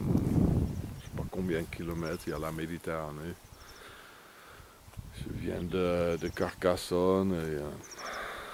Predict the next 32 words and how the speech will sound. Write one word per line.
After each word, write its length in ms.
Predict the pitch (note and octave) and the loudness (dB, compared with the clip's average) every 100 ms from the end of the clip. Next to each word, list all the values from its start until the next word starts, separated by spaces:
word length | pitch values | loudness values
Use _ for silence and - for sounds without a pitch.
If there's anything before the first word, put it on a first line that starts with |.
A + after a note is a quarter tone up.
| - - - - - D2 | -12 -14 -14 -12 -8 -6
ok. 220 | - D2 D#2+ E2+ - - - - - - - - - - - - - - - - - - - - - - - - - | -4 0 4 4 4 2 0 2 2 2 -2 -12 -16 -16 -18 -20 -8 2 4 4 2 -4 -8 -8 -10 -12 -14 -4 4
Donc 200 | G2 G#2+ | 6 8
quand 180 | B2+ A#2+ | 12 12
tu 140 | A2 | 12
vois 200 | A#2 B2 | 12 12
plus 280 | A#2+ C#3+ D3 | 12 12 12
de, 760 | B2+ C#3+ C3 B2+ B2 A#2+ A2+ A#2+ | 12 12 12 12 12 12 12 12
de 160 | G2 | 12
bout 280 | A#2+ A2 C#3 | 10 12 12
de 120 | B2 | 12
cette 280 | A#2+ C#3+ B2+ | 12 12 12
histoire 540 | B2 - C3+ C3 C3 A#2+ | 6 10 12 12 12 12
et, 40 | |
euh, 1000 | A2 G#2+ G#2+ G#2 G2+ G2 F#2 F2+ E2+ D#2 C#2+ C2+ A1+ - - | 12 12 12 12 12 12 12 12 10 8 4 0 -4 -2 -2
tu 100 | F#2 | 4
fais 180 | - A2 | 12 12
des 140 | G#2 | 12
crises 560 | - A#2+ C3 C3 B2 G#2 | 8 10 12 12 12 12
et... 280 | G#2+ G2 F#2 | 12 12 12
Euh, 460 | F2+ E2+ D#2 C2+ A1+ G1+ - - - - - - - - - - - - - - - - - - - | 10 8 8 4 2 -2 -6 -8 -10 -8 -4 -2 -2 -4 -6 -14 -8 -2 0 0 -2 -6 0 2 8
je 120 | C#3+ | 12
le 100 | D#3+ | 12
fais 160 | - F#3+ | 12 12
aussi 320 | E3+ - F#3+ | 12 12 12
en 140 | E3+ | 12
hiver, 400 | E3 D#3 D3+ E3 | 12 12 12 12
dans 140 | D3+ D3+ | 12 12
la 180 | D3 | 12
neige, 480 | C#3+ B2 A#2+ C3+ A#2 | 12 12 12 12 10
je 140 | G#2+ A#2+ | 8 12
dors 260 | C#3 C3 | 12 12
dehors. 300 | G#2+ G#2 A2+ | 12 12 12